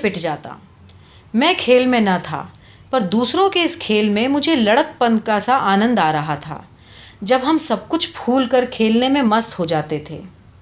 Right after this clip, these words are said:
اب مجھے معلوم ہوا کہ کل گیا نے میرے ساتھ کھیلا نہیں،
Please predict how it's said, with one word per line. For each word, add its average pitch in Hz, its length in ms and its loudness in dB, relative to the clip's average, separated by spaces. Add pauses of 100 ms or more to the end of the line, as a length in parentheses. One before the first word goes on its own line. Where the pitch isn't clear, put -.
(640)
اب 269 160 2
مجھے 320 280 4
معلوم 226 420 4
ہوا 202 340 4
کہ 262 160 -4
کل 277 240 2
گیا 202 240 4
نے 247 140 2
میرے 226 260 2
ساتھ 294 320 0
کھیلا 262 360 2
نہیں، 170 320 -2